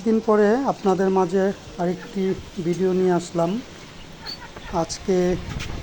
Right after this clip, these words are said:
আমার গলাচিলা মুরগির খামারে বাচ্চা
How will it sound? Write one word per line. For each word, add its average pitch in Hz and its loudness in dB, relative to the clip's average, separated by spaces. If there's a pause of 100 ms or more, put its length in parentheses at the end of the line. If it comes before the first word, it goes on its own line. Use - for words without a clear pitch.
(140)
আমার 175 2 (360)
গলাচিলা 175 2 (360)
মুরগির 175 0 (500)
খামারে 175 2 (100)
বাচ্চা 170 -2